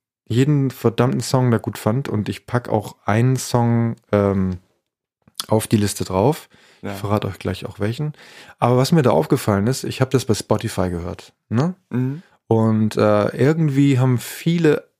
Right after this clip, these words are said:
Speaker 1: Alben aus den achtziger, neunziger Jahren ein Remix, ein Remastering erfahren. Und auch dieses Album, das, da steht auch hinter dem Album das gleiche Cover, die Songs sind eigentlich auch die gleichen, aber es ist remixed.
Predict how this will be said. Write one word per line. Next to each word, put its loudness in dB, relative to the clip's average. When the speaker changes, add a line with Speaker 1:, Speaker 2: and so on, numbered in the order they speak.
Speaker 1:
Alben 2
aus 0
den 0
achtziger, -2
neunziger 0
Jahren 0
ein -2
Remix, 0
ein 0
Remastering 0
erfahren. -2
Und 0
auch 0
dieses 2
Album, 0
das, -2
da 2
steht -8
auch -2
hinter 2
dem 2
Album 2
das -10
gleiche 2
Cover, 0
die -4
Songs 0
sind 2
eigentlich 2
auch 2
die -6
gleichen, -2
aber 0
es -6
ist -18
remixed. 0